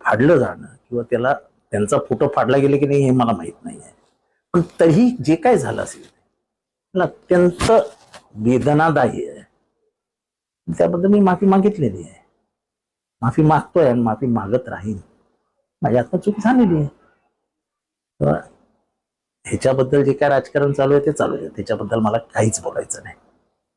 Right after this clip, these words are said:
म्हणजे राजकारण करतायत, दुर्दैवाने ते मनूबद्दल बोलतच नाहीत. त्यांना मुळे, त्यामुळे त्यांना आंबेडकरांबद्दल किती प्रो-, प्रेम आहे डॉक्टर बाबासाहेबांबद्दल, तेच दिसून आलं.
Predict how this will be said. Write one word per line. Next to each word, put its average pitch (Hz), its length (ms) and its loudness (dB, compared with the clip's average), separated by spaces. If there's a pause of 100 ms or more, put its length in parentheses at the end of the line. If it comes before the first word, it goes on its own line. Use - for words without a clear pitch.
(260)
म्हणजे 131 200 4
राजकारण 160 480 0
करतायत, 110 420 -4 (500)
दुर्दैवाने 120 520 4
ते 135 60 6
मनूबद्दल 120 540 2
बोलतच 120 500 -2
नाहीत. 98 160 -14 (460)
त्यांना 117 180 4
मुळे, 120 320 4
त्यामुळे 117 320 0
त्यांना 117 260 0
आंबेडकरांबद्दल 143 880 0
किती 143 280 -6
प्रो-, 110 340 -4 (100)
प्रेम 113 200 0
आहे 104 80 -2
डॉक्टर 98 260 -4
बाबासाहेबांबद्दल, 107 800 -2 (440)
तेच 190 160 4
दिसून 127 280 -2
आलं. - 120 -14